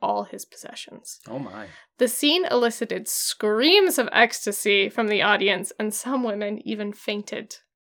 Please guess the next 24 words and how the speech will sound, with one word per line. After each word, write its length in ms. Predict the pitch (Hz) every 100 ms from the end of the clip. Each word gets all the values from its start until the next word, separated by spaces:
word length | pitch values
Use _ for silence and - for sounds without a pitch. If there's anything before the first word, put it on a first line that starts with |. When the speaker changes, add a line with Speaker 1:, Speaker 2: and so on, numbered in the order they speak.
| _
Speaker 2:
Oh 80 | 123
my 80 | 107
God. 280 | 110 117 - -
Sounds 300 | - 135 123
like 160 | 117 107
that 160 | 107
time 260 | 117 107 107
I, 400 | 98 98 98 98
I 120 | 95
got 180 | 92 95
taken 240 | 113 101
to 60 | 101
watch, 340 | 101 101 -
uh, 220 | 98 92 87
Magic 320 | 92 107 90
Mike 240 | 98 98 -
X 240 | 104 -
X 200 | 98 -
L, 320 | 104 107 90
and 120 | 92
there 60 | 95
was, 220 | 104 95
like, 160 | 92 95
a, 320 | 90 87 85